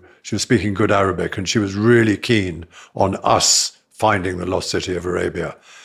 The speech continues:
So over twenty-one years of many expeditions,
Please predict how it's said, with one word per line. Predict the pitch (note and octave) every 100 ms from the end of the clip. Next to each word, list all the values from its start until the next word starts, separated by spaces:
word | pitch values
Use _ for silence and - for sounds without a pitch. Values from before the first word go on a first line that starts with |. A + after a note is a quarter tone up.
| - _
So | - C3 A#2+ A2+
over | A2 C3+ B2
twenty-one | A#2 - C#3+ C3 B2 A2+ A2 G#2
years | A#2 G#2+ D#2+ D#2+ F2 - - -
of | F#2 F2 - -
many | F#2+ G#2+ F#2
expeditions, | E2+ - F#2+ F#2 - F2 F2 -